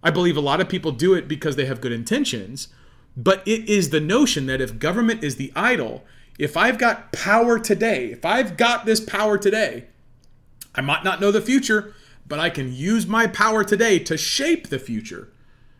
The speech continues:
And that's, that's a, that's an idolatrous notion. So we, we need to get back to be fruitful and multiply. If you are being fruitful and multiplying,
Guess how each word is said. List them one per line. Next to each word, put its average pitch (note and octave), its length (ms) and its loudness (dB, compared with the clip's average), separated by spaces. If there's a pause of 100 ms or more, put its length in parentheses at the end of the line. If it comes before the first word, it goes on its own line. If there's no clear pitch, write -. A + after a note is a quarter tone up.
(360)
And D3 160 -4
that's, C#3 440 -4
that's C3+ 280 -2
a, C3 380 0
that's C3 320 -6
an C3 80 -4
idolatrous A#2+ 580 -4
notion. E3+ 320 -2
So E3 120 -2
we, G3+ 140 0
we G#3+ 220 0
need A3+ 100 4
to G#3+ 80 0
get G3 120 2
back F3 180 2
to C#3 80 0
be F3 280 -2
fruitful F3+ 400 -4
and D3+ 100 -4
multiply. - 540 -8 (680)
If - 180 2
you A3+ 140 0
are F3 360 0
being G3 460 2
fruitful G#3+ 540 0
and D3+ 120 -4
multiplying, A#2 760 -6